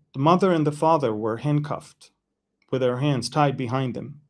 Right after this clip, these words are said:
So were their son and daughter on the other side of the table. And he said, before they killed him, they tortured them. They gouged the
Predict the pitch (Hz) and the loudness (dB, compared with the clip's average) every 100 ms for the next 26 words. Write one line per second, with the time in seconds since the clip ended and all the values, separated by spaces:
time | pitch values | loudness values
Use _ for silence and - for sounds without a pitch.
0 | _ _ _ _ - - 160 151 143 131 | _ _ _ _ -4 2 4 4 2 2
1 | 131 123 120 - 143 135 117 120 120 113 | -2 -4 -4 -6 -4 -4 -4 -2 -2 -4
2 | 87 - 110 110 113 117 - 117 110 117 | -10 -12 -8 -6 -6 -6 -6 -6 -8 -12
3 | - - 147 - _ _ _ _ _ _ | -14 -14 -14 -20 _ _ _ _ _ _
4 | _ _ _ _ _ _ _ _ _ _ | _ _ _ _ _ _ _ _ _ _
5 | _ _ _ _ _ _ _ _ _ _ | _ _ _ _ _ _ _ _ _ _
6 | - _ _ _ _ _ - 147 151 151 | -20 _ _ _ _ _ -6 0 0 4
7 | 180 160 147 - _ _ _ _ _ _ | 4 4 2 -16 _ _ _ _ _ _
8 | _ _ _ _ - 151 151 - 208 220 | _ _ _ _ -4 -2 -2 6 6 8
9 | 185 147 - 220 196 110 101 - _ _ | 4 0 0 2 4 2 -4 -10 _ _
10 | _ _ _ - 135 135 196 180 - 113 | _ _ _ -10 -10 -2 0 0 -2 -10
11 | - - - _ _ _ _ _ _ _ | -10 -16 -20 _ _ _ _ _ _ _
12 | _ _ _ _ _ _ _ - 139 135 | _ _ _ _ _ _ _ -8 -8 -4
13 | 139 160 180 190 - 156 147 147 | 4 6 6 4 -2 -2 -2 -2